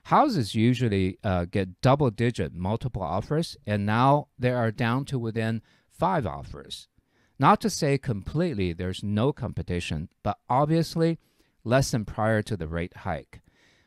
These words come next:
With the NASDAQ down, which includes some of the largest tech companies locally,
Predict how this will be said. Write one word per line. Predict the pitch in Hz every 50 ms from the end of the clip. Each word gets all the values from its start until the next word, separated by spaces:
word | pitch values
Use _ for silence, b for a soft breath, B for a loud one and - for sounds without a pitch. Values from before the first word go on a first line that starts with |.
| b b -
With | 127 127 123
the | 123
NASDAQ | 113 113 117 143 180 196 175 - 151 139 123 107 -
down, | 110 95 90 95 113 156 190 180 - _
which | - 135 131 - - 143
includes | 127 117 113 - 135 127 123 120 117 - -
some | - - 147 139 139
of | 127
the | 107 92
largest | 87 85 90 95 117 135 143 131 131 117 - -
tech | - 127 131 -
companies | - - 151 151 - 117 95 92 92 85 - -
locally, | 95 98 101 101 - 107 95 90 90 92 92